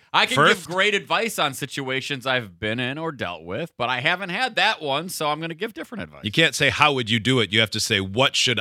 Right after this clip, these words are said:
Speaker 2: I do?" 'Cause if you say, "How would I do it?" It'd be, "Well, first, sit with your resentment for as many as fifteen years."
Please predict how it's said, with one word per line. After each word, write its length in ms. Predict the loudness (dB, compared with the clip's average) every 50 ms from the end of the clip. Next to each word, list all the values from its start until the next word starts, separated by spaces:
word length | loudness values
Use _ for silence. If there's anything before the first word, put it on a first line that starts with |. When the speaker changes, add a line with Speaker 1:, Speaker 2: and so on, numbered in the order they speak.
| 0
Speaker 2:
I 200 | 2 4 6 6
do?" 160 | 4 2 -4 -12
'Cause 140 | -12 -12
if 40 | -10 -6
you 20 |
say, 100 | -2 0 2
"How 120 | 4 4
would 120 | 4 2 0
I 40 | 0
do 200 | 0 0 -2 0
it?" 40 | -2
It'd 140 | -2 -6 -8
be, 100 | -14 -16 -20 _ _ _ _
"Well, 300 | 0 2 2 4 2 0 _ _ _
first, 520 | -16 -8 -2 0 2 2 0 -2 -8 -16 -16 _ -18
sit 320 | -12 -4 0 0 0 2
with 140 | 0 0 0
your 140 | 0 0 0
resentment 500 | 0 0 0 -2 -2 0 0 -2 -2 -2 _ _ _ _
for 200 | -4 0 0 0
as 140 | 0 2 2
many 240 | 4 4 6 6 4
as 160 | 4 2 0
fifteen 520 | 0 0 0 0 0 0 2 2 2 2
years." 380 | 2 4 4 4 2 0 -4